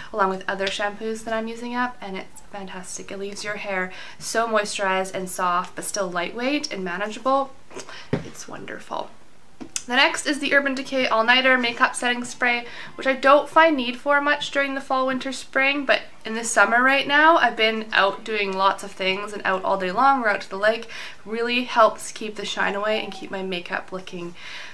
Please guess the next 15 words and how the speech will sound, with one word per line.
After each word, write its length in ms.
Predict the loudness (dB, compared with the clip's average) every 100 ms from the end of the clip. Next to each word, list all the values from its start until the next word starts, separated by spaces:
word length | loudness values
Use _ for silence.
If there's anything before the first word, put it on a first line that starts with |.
| -16 -14
you 80 | -14
know, 140 | -14 0 0
presentable. 840 | 2 -6 -6 -8 -10 -10 -8 -8 -10
So 180 | -6
that's 300 | 0 0 -2
a 80 | -8
favorite. 480 | -4 -4 0 2 0 -4 -12 -12 -12 -12 0
The 80 |
next 260 | 2 2 4
two 140 | 4
things 240 | 6 4 4
actually 320 | 4 2 -2
came 240 | 0 0
in 80 | 0
Ipsy. 560 | -2 -2 -2 -2 -2